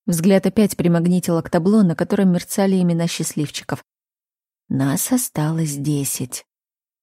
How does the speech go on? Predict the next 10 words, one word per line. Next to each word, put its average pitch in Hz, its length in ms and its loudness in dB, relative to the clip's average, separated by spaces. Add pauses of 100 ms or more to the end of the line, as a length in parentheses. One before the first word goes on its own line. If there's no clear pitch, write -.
(500)
Я 196 380 2 (420)
в - 100 -20
пятерке 202 500 -2
лидеров. 160 560 -2 (280)
Третья. 202 560 2 (460)
Пока - 360 2
что - 240 -4
третья. 139 540 -4 (500)
Первым 240 320 6
шёл 240 400 2